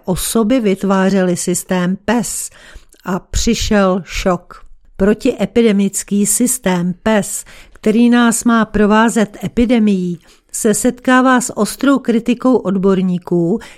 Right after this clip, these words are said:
Jedním z nich je epidemiolog profesor Jiří Beran. Označuje jej za podivný model, na jehož vzniku se nepodílel žádný lékař, natož pak epidemiolog.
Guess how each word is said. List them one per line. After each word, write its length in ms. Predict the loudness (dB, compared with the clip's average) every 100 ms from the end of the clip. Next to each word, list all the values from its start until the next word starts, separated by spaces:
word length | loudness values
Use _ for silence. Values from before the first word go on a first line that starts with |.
| -4
Jedním 400 | -2 2 2 2
z 100 | 2
nich 260 | 0 0 0
je 140 | -4 -2 -8
epidemiolog 920 | -4 0 0 0 0 0 0 -2 -4
profesor 600 | 0 0 2 0 0 0
Jiří 360 | 0 0 0
Beran. 460 | 0 2 2 0 -2 -8 -20 -20 _
Označuje 720 | -2 0 2 0 2 2 4
jej 260 | 4 2 0
za 280 | 0 -2 -2 -10 _ _
podivný 640 | 0 2 4 2 2 4
model, 560 | 4 4 4 2 2 -2 -6 -8 0
na 60 |
jehož 360 | 2 4 2 2
vzniku 800 | -2 0 0 -2 -2 0 0 -2
se 220 | -4 0
nepodílel 800 | 2 2 0 0 0 0 0 -2
žádný 480 | 0 0 2 2 4
lékař, 640 | 2 0 -2 0 0 -4 -10 -16 -4
natož 420 | 0 0 0 -2
pak 360 | 0 -2 -2 -6
epidemiolog. 840 | -4 0 0 0 0 -2 -4 -8